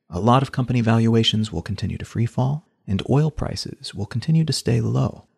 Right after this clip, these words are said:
perhaps decreasing even further for several months before we hit rock bottom and try to figure out where the end point of all this is. Though most bets seem to be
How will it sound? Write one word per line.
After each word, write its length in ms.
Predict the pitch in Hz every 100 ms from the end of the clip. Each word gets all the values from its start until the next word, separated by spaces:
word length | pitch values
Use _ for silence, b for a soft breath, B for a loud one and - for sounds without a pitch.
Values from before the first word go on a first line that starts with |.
| _
perhaps 280 | 110 117
decreasing 500 | - 110 131 127 131
even 340 | - 123 135 143
further 440 | - - 180 -
for 120 | -
several 340 | - - 123 139
months 260 | 135 123
before 300 | - 104 113
we 120 | 117 113
hit 180 | 123 -
rock 300 | 113 123 -
bottom 440 | - 139 - - - _
and 100 | -
try 140 | - 131
to 80 |
figure 280 | 139 135 131
out 300 | 127 127 127 - -
where 200 | 110 139
the 140 | 123
end 180 | 131 143
point 400 | - - - - _
of 100 | 110
all 120 | 73
this 220 | 64 -
is. 340 | - 95 - - _ _ _
Though 100 | -
most 280 | 98 131 -
bets 200 | 127 120
seem 260 | - 127 117
to 60 | 110
be 420 | 110 107 104